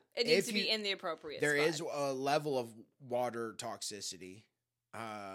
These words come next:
Speaker 2: I can't remember what the actual term for that is. But, yeah, you drink too much water. There was, a, I think, a, a lady who was trying to win an Xbox for
Speaker 1: I
Speaker 2: a
Speaker 1: did
Speaker 2: kid.
Speaker 1: see that and drank too much water and died.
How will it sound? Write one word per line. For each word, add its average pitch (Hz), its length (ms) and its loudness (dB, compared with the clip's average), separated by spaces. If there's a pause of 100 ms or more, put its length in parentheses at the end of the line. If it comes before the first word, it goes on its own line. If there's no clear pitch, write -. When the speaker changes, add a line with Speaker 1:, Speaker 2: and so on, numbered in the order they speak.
(200)
Speaker 2:
I 82 100 -14
can't 113 160 -12
remember 101 220 -14
what 98 140 -16
the 80 100 -14
actual 90 360 -12
term 95 260 -14
for - 100 -18
that 82 180 -14
is. 101 160 -12
But, 117 140 -8
yeah, 123 160 -4
you 110 160 -6
drink 123 280 -6
too 127 100 -8
much 117 180 -8
water. 123 440 -4 (340)
There 135 120 0
was, 127 160 -2
a, 107 540 -4
I 104 40 -12
think, 117 260 -8
a, 110 240 -6
a 113 100 -8
lady 117 300 -2
who 113 80 -4
was 107 120 -8
trying 117 220 -4
to 113 60 -8
win 107 180 -10
an 107 80 -10
Xbox 107 440 -8
for - 60 -2
Speaker 1:
I 214 100 4
Speaker 2:
a 214 60 2
Speaker 1:
did 196 120 -2
Speaker 2:
kid. 220 160 -4
Speaker 1:
see 180 140 -4
that - 220 -10
and 196 120 -12
drank 175 320 -8
too 202 100 -12
much 180 140 -12
water 160 240 -8
and 170 100 -14
died. 170 140 -10